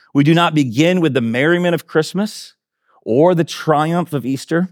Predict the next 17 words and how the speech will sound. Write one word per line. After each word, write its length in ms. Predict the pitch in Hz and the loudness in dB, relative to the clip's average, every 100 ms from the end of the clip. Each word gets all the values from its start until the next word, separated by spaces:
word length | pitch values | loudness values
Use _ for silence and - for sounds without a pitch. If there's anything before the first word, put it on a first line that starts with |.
| - _ | -10 _
We 100 | 143 | 2
do 100 | 160 | 4
not 180 | 170 170 | 2 2
begin 460 | 156 123 160 190 190 | 0 0 0 2 2
with 100 | 156 | 2
the 80 | |
work 300 | 135 156 180 | 2 2 2
of 80 | 160 | 0
the 60 | 143 | -4
church 640 | - - 202 202 180 - - - | -4 0 4 4 0 -6 -16 -4
or 80 | 139 | -2
the 80 | 131 | 0
mandate 580 | 127 156 190 190 180 | 0 2 2 2 2
of 120 | 165 143 | 2 0
the 60 | |
Great 280 | 139 156 156 | 0 0 0
Commission. 680 | - 147 139 - 107 82 | 0 2 2 2 -2 -2